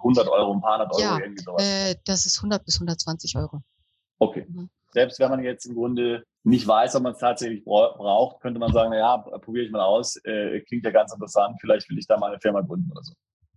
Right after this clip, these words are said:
Speaker 2: Ja, man kann ja auch einfach nur Fan vom estnischen Staat sein oder Fan von,
Speaker 1: Genau.
Speaker 2: äh, von, von Internet oder so.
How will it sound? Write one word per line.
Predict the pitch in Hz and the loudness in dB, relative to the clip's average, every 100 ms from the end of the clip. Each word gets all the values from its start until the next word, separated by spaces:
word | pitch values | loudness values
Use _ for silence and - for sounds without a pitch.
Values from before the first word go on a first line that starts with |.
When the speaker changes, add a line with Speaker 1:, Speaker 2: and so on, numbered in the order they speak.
| _ | _
Speaker 2:
Ja, | 190 175 190 - | 2 2 2 -2
man | 185 | -2
kann | - 220 | 0 0
ja | 220 | 0
auch | 214 | -2
einfach | 202 220 208 | -6 -2 0
nur | 202 190 | 2 0
Fan | - 202 | 0 -2
vom | 220 - | -4 -4
estnischen | 180 - 190 190 | -2 -2 0 0
Staat | 185 160 185 | 0 -4 -4
sein | - 214 | -4 -4
oder | 190 175 | -4 -4
Fan | - 190 208 | -4 -4 -2
von, | - | 2
Speaker 1:
Genau. | - 190 | 2 2
Speaker 2:
äh, | 190 185 190 - 131 - - | -2 -2 -4 -6 -14 -14 -10
von, | - 196 190 180 | -2 -2 0 -2
von | 175 190 | 0 0
Internet | 180 190 208 196 - | -2 -4 -4 -4 -6
oder | 196 196 | -4 -2
so. | 190 190 | -2 0